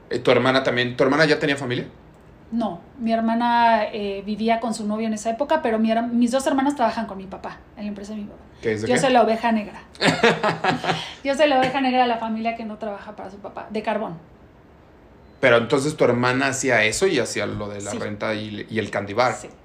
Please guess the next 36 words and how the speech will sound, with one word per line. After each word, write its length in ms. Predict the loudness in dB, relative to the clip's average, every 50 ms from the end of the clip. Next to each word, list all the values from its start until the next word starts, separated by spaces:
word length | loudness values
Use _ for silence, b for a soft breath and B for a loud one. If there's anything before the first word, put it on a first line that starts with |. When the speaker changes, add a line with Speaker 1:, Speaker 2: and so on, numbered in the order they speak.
| -6
Speaker 2:
muy 200 | 0 4 4 4 4
trabajadoras 680 | 6 4 4 4 4 0 -4 -4 -4 -4 -4 -4 -4
mis 140 | -6 -8 -10
dos 140 | -12 -14 -12
hermanas, 360 | -12 -12 -12 -12 -14 -14 -16
sí, 200 | -18 -20 -20 -20 -20 -20
siempre. 340 | -20 -18 -16 -14 -12 -10 -10
Speaker 1:
Ok, 100 | -8 -8 -8 -8 -4
¿ellas 220 | 0 2 4 4 4
siguen 200 | 2 0 0 2
viviendo 300 | 2 2 2 0 0 -2
en 40 | -2
la 60 | -2
Ciudad 160 | -2 0 0
de 80 | 0 0
México? 300 | -2 -4 -8 -12 -18 -20 -20 -20 -20 -20 -12 -6
Speaker 2:
Eh, 140 | -2 0 2
viven 260 | 2 2 2 4 4
en 100 | 4 4
Valle 220 | 4 4 4 4
de 80 | 2 2
Bravo. 380 | 4 4 4 4 4 4 2 2
Una 220 | 2 4 4 6
vive 180 | 6 4 2 2
en, 200 | 2 0 0 -2
en 520 | -4 -4 -4 -4 -6 -6 -6 -8 -8 -8
la 100 | -8 -8
Ciudad 160 | -6 -4 -2 -2
de 60 | -2
México 480 | -2 -4 -4 -8 -8 -4 -4 -4 -4 -4 -8
y 260 | -12 -12 -12 -12 -14 -12
tiempo 280 | -8 -4 -4 -4 -2 -4
en 60 | -4
Valle 220 | -4 -4 -6 -6 -4
de 80 | -4 0
Bravo. 400 | 2 2 4 4 2 0 0